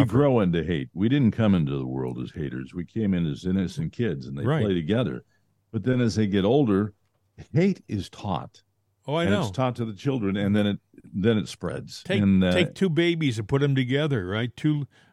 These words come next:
Speaker 2: m-, maybe, uh, a white baby and a, a black baby, and put 'em together. They don't see anything different with each other. They just, they just play.
Speaker 1: Yeah.
Speaker 2: And they, and they, and they giggle and they laugh and they enjoy being with each other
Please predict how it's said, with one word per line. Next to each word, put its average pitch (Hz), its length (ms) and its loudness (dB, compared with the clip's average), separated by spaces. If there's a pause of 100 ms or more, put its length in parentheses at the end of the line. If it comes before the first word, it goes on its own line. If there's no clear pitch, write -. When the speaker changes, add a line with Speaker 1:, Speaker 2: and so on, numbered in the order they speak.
Speaker 2:
m-, 117 180 -10
maybe, 131 640 2
uh, 120 160 2
a 101 100 -2
white 123 320 -2
baby 139 400 0
and 113 100 2
a, 87 200 -6
a 98 100 -6
black 107 420 -4
baby, 147 440 0
and 113 120 -4
put 160 140 -2
'em 156 120 2
together. 143 460 -2 (440)
They 165 160 2
don't 156 300 4
see 160 340 -2
anything 143 500 2
different 107 460 -4
with 95 160 -6
each 98 220 -6
other. 82 200 -6
They 107 120 -4
just, 135 340 -6
they 139 100 -4
just 151 280 -6
play. 175 360 -6 (760)
Speaker 1:
Yeah. 147 80 -4
Speaker 2:
And 151 120 2
they, 147 100 2
and 131 120 2
they, 147 300 4
and 127 120 -2
they 143 140 6
giggle 131 540 2
and 98 100 0
they 101 80 2
laugh 127 520 0
and 110 120 -2
they 117 100 2
enjoy 135 380 0
being 143 340 0
with 127 160 4
each 110 200 0
other 87 240 2